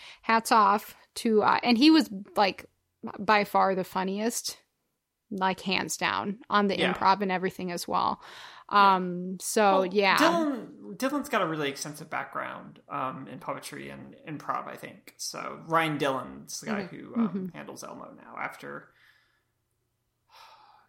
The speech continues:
Speaker 2: Kevin Clash. That's who
Speaker 3: Mm-hmm.
Speaker 2: it was. Kevin
Speaker 3: That's who it
Speaker 2: Clash.
Speaker 3: was, yeah.
Speaker 1: Mm-hmm.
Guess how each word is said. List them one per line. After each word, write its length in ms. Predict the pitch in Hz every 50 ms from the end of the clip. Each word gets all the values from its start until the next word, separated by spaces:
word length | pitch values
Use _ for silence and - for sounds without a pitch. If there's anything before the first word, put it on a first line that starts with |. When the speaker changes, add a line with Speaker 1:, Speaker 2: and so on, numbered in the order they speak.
| _
Speaker 2:
Kevin 220 | - 226 220 208 170
Clash. 420 | - - 175 147 131 - - -
That's 240 | - 151 139 - - 226 202
who 80 | 208
Speaker 3:
Mm-hmm. 120 | 196 180 -
Speaker 2:
it 40 |
was. 140 | - - -
Kevin 200 | - - 151 147 -
Speaker 3:
That's 200 | 185 180 - -
who 60 | 170
it 20 | 160
Speaker 2:
Clash. 80 | 143 139
Speaker 3:
was, 100 | - -
yeah. 140 | 156 139 139 _ _ _ _ _ _ -
Speaker 1:
Mm-hmm. 260 | 226 226 202 175 196